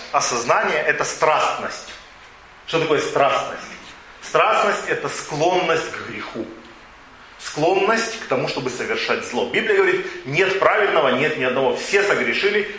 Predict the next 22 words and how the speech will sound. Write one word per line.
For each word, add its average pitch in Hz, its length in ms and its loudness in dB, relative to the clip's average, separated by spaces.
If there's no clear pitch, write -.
и 135 60 0
лишены 127 400 -2
славы 113 380 0
Божьей". 110 480 -4
То 170 80 4
есть, 170 120 0
если 202 320 2
за 160 140 2
всю 214 220 2
историю 180 360 2
человечества 120 760 0
все - 440 2
согрешили, 123 520 0
не 156 100 2
было 143 160 2
ни 139 140 0
одного 160 360 4
человека, 123 300 2
который 110 280 -4
бы 104 200 -8
не 139 120 -2
согрешил, 120 680 -2